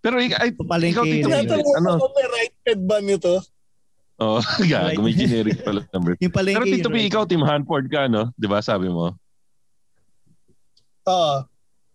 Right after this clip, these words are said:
Speaker 1: Tatandaan mo ba nung, ano, eh, nasa Caloocan Q C area ka rin? May center, may cent-, may certain level of, ano, of pride ka rin ba? Pag nakikita mo yung mga billboard ng Hanford, papasok ng N lex dati.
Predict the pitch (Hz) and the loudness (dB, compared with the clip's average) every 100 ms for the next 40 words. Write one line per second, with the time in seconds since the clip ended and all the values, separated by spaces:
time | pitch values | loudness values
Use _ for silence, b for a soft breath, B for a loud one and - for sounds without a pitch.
0 | _ _ _ _ 160 165 175 180 156 143 | _ _ _ _ -6 -2 0 0 0 0
1 | 139 139 139 135 123 104 95 101 - _ | 0 0 0 0 0 0 0 -2 -6 _
2 | _ 110 117 117 104 110 127 117 120 110 | _ -4 -2 -2 -2 -2 -2 -2 0 0
3 | 110 110 107 104 98 101 - _ 110 104 | 0 0 2 0 0 -2 -4 _ -2 0
4 | - 87 98 98 92 92 92 92 92 90 | -2 -2 0 0 0 -4 -4 -4 -4 -6
5 | 90 B B B - 165 202 190 190 165 | -12 B B B -4 -2 -2 -2 -4 -2
6 | 180 170 185 165 170 165 180 180 165 147 | -2 0 -2 -2 -4 -2 -2 0 0 0
7 | 143 135 135 - 101 90 87 - _ _ | -2 -2 -2 -4 -4 -2 -4 -10 _ _
8 | _ 123 127 - 143 123 113 101 113 107 | _ -4 -4 -6 -4 -2 0 -2 0 2
9 | 92 92 107 123 120 127 120 123 120 123 | 2 0 -2 -4 -2 -2 -2 0 2 2
10 | 123 123 107 110 110 101 101 107 101 101 | 4 2 2 2 2 0 0 0 0 0
11 | 101 92 87 95 98 85 107 107 110 - | 0 -2 0 -2 -2 -4 -6 -4 -6 -2
12 | 110 107 - 95 90 92 - 85 85 82 | 0 0 0 0 2 0 -2 -2 0 0
13 | 82 | -2